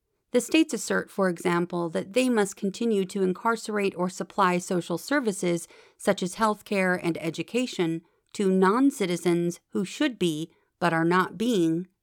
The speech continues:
arrested by the federal government. The U S District Court for the Southern District of Texas found that the states would incur costs as a result of the department's guidelines. Based on those costs, the district court determined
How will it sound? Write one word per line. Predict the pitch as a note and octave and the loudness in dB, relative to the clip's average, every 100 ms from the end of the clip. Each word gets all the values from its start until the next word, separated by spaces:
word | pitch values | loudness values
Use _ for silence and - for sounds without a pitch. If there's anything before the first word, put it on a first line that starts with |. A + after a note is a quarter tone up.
| - | -6
arrested | G3 B3 B3+ - D#3+ | 0 0 0 -2 -2
by | D#3+ D#3 | -2 -4
the | D#3 | -4
federal | E3+ E3 D#3 | -4 -4 -4
government. | D#3+ F#3+ F3 D#3 - - - _ _ _ _ _ _ _ _ _ _ _ _ | -2 0 0 -2 -6 -20 -20 _ _ _ _ _ _ _ _ _ _ _ _
The | G#3+ | -6
U | G3+ C#4+ | 0 4
S | D4+ A#3 - | 4 2 -2
District | F3+ A3+ - A3 | 0 0 2 -2
Court | - G3 F3+ - | 0 0 0 -2
for | G3+ | -6
the | F#3+ | -4
Southern | F#3 G#3+ A3+ A3+ | 0 0 0 0
District | G3+ F3+ - - - - | 0 -4 -6 -8 -10 -14
of | E3+ | -12
Texas | - A3+ - E3+ D3+ - _ _ _ | -6 -6 -6 -10 -10 -16 _ _ _
found | _ G3+ F#3+ F#3 F3+ | _ 4 4 4 0
that | F#3 | -4
the | F3 | -6
states | - - A3+ A3+ - | -2 0 0 -2 -6
would | A3+ | -2
incur | A3 A#3 - F3 | -2 -2 0 -2
costs | E3+ - F#3 E3+ - - | -2 0 0 -2 -12 -10
as | F3+ | -6
a | F3+ | -2
result | F#3 G3 A3+ A#3+ | 0 0 -2 -2
of | A3+ | -4
the | A3+ | -2
department's | A3+ - D#3 D#3+ D#3 - | -4 -4 -4 -4 -8 -2
guidelines. | G3+ G3 - D#3 D3+ - - - _ _ _ _ _ _ _ - | -2 -2 -4 -8 -6 -10 -12 -14 _ _ _ _ _ _ _ 2
Based | B3 D4+ - | 4 4 2
on | B3 A#3+ | 2 2
those | A3 G3 F#3+ F#3 | 2 2 2 -2
costs, | - C#4 F#3+ F#3+ - - _ | 0 4 4 2 -10 -18 _
the | G#3+ | -4
district | G3 C#4 - E3+ | -2 -2 0 -2
court | - F#3 - | 0 -2 -2
determined | F3+ F#3 G3+ F#3 F3+ F3+ | -10 -4 2 4 4 2